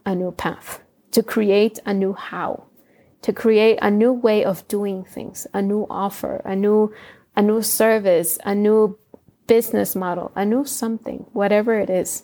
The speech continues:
You get to tap in with the, within,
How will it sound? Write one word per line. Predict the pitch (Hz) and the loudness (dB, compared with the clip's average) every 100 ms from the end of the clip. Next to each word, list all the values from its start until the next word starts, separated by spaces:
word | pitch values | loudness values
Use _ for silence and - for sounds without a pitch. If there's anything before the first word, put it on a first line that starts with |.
| _ _ _ _ _ _ _ | _ _ _ _ _ _ _
You | 196 247 262 | 2 2 4
get | 247 214 | 0 -2
to | 208 | -4
tap | - 190 196 - - _ _ _ _ _ _ | -4 -4 -6 -8 -20 _ _ _ _ _ _
in | 208 214 214 208 | 0 0 0 -4
with | 233 190 - | -6 -8 -6
the, | - - - | -6 -6 -4
within, | 196 196 196 170 | -6 -2 -2 -2